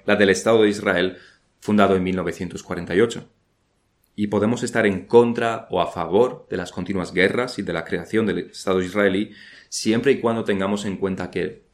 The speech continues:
no tiene absolutamente nada que ver con el cristianismo. No tiene nada que ver con la salvación. Nada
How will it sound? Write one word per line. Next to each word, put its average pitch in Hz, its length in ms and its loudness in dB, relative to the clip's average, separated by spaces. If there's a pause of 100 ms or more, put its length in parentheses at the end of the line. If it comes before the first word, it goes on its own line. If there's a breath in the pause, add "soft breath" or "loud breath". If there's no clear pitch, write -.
(200)
no 104 160 2
tiene 95 300 0
absolutamente 95 760 -4
nada 151 540 0 (200)
que 117 140 -2
ver 95 360 -2 (320)
con 95 140 -6
el 92 60 -6
cristianismo. 98 600 -10 (1400)
No 101 120 0
tiene 101 180 0
nada 143 540 0
que 117 120 0
ver 95 220 2
con 95 140 -10
la 90 60 -8
salvación. 90 540 -8 (720 soft breath)
Nada 127 560 2